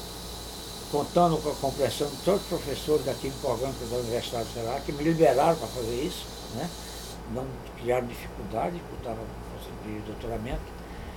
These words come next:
E o que eu não posso esquecer de destacar, certo, que aqui, eu, quando terminei o doutorado em setenta e um, já tinha um convite pra ficar aqui, na Universidade Federal Rural de Janeiro.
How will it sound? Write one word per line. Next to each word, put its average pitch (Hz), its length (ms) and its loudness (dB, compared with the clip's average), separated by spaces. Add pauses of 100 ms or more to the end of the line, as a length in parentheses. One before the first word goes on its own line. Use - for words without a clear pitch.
(120)
E 135 100 -4
o 123 40 -4
que 175 120 0
eu 160 140 4
não - 260 -6
posso 143 220 -4
esquecer - 400 -4
de 123 80 -6
destacar, 156 720 -2 (1200)
certo, - 300 -8
que 117 80 -6
aqui, 139 300 -6 (1120)
eu, 147 120 0 (120)
quando 202 280 2
terminei 147 360 4
o 131 60 0
doutorado 120 600 0
em 113 40 -6
setenta 110 580 -4
e 127 120 -2
um, 196 120 -2
já 156 100 0
tinha 190 180 0
um 196 40 -4
convite 170 420 0
pra 143 120 -6
ficar 117 320 -6
aqui, - 340 -8 (320)
na 104 60 -6 (200)
Universidade 113 600 -6
Federal 117 300 -2
Rural 117 280 -2
de 117 60 -4
Janeiro. 110 340 -2